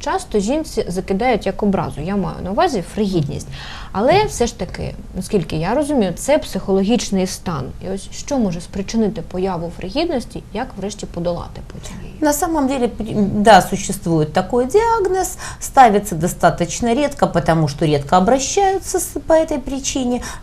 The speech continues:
Speaker 2: Переводится очень банально: половая холодность или просто холодность, да? Э, понятие достаточно сложное, может развиваться как первичное, так и вторичное.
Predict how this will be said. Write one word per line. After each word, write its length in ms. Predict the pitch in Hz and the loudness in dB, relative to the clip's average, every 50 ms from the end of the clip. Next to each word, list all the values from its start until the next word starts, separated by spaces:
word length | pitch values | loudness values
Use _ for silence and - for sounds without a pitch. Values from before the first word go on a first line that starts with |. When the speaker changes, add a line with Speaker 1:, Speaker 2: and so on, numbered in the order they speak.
| - - - - | -14 -6 0 2
Speaker 2:
Переводится 720 | 233 226 254 247 220 240 240 214 170 185 - - - 180 | 2 4 4 4 4 6 6 6 6 4 2 4 4 6
очень 380 | 175 175 170 175 - 170 165 160 | 6 6 4 2 2 2 2 4
банально: 460 | 147 151 143 139 131 131 131 139 139 | 4 4 4 4 4 4 4 4 4
половая 560 | 139 139 151 156 165 185 208 254 - 185 175 - - - | 4 4 4 4 6 4 4 6 4 4 4 2 -2 -4
холодность 680 | - 107 107 - - 113 - - - - - - - | -4 -4 -2 -4 -4 -4 -4 -4 -4 -4 -6 -4 -2
или 140 | - 175 160 | 0 2 2
просто 560 | - - - - 269 285 277 - - - 214 - - - - | 0 0 0 0 0 0 0 -4 -8 -12 -12 -12 -12 -14 -14
холодность, 560 | - - - 78 - 104 120 135 135 139 - - | -14 -12 -10 -8 -6 -6 -6 -6 -6 -6 -4 -2
да? 180 | 214 247 269 277 - - - - - - - - - - - - | -2 -2 -2 -4 -10 -12 -12 -12 -10 -10 -8 -8 -8 -10 -6 -2
Э, 760 | - 180 175 175 175 175 175 170 175 175 175 170 165 - - - - - - - - - - - - - - - - - - | 2 2 4 4 4 4 4 4 4 6 6 6 4 4 2 -2 -8 -14 -14 -14 -14 -14 -14 -14 -14 -14 -14 -14 -16 -2 2
понятие 600 | - 220 220 240 285 311 330 330 330 - 294 277 214 | 4 4 6 6 4 2 2 0 0 2 2 4 4
достаточно 800 | 185 185 - - - 202 185 196 - 190 196 - - 196 185 | 4 2 2 2 2 2 2 2 2 -2 -2 -2 -2 -2 -2
сложное, 760 | - - - - 151 131 107 - 127 131 139 - - 65 - | -2 -4 -2 -2 0 0 0 -2 -2 -4 -4 -6 -6 -4 0
может 400 | - 156 156 151 143 160 156 - | 2 2 2 2 2 0 0 0
развиваться 640 | 156 143 139 147 156 143 143 147 143 139 - - 143 | 2 2 2 2 4 4 4 4 4 4 2 0 -2
как 260 | 135 - 143 135 - - | -2 0 0 0 0 0
первичное, 880 | - 156 151 151 156 185 269 311 311 - - - - 302 294 294 302 - - - - | 0 0 0 0 0 0 0 -2 -2 -4 -6 -6 -6 -4 -4 -6 -6 -10 -12 -6 -2
так 240 | - 151 151 151 - | 0 0 0 0 -4
и 40 | 151 | -6
вторичное. 840 | 143 - - - 151 135 131 123 135 - - - - - - - | -6 -6 -4 0 0 0 0 -2 -4 -8 -8 -8 -10 -10 -10 -10